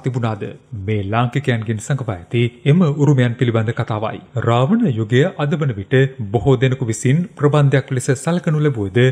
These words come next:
ඊට අදාළ සෙල්ලිපි සාධකද මෙරට තුළ පවතින බවයි රාවණ ඉතිහාසය පිළිබඳ ගවේෂකයෙකු වන මහාචාර්ය බෙරන්ඩෝ අබේසේකර මහතා පවසන්නේ. ඒ අනුව, අරනායක රාක්ෂ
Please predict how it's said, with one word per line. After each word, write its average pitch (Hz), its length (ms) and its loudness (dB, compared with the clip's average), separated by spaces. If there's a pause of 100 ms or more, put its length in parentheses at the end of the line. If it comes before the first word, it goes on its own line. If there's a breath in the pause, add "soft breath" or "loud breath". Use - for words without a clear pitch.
(200)
ඊට 175 200 0 (240)
අදාළ 139 400 0
සෙල්ලිපි 156 460 0
සාධකද 135 420 -2 (380)
මෙරට 123 320 0
තුළ 117 240 2
පවතින 175 340 0
බවයි 123 100 -2 (500)
රාවණ 135 340 2 (220)
ඉතිහාසය 135 520 -2
පිළිබඳ 123 320 0 (120)
ගවේෂකයෙකු 147 640 -2
වන 95 140 -6 (400)
මහාචාර්ය 120 600 0 (260)
බෙරන්ඩෝ 120 360 2 (120)
අබේසේකර 147 480 0
මහතා 123 380 0
පවසන්නේ. 120 500 -2 (120)
ඒ 165 160 6
අනුව, 110 240 2 (300)
අරනායක 120 500 0 (200)
රාක්ෂ 143 240 -2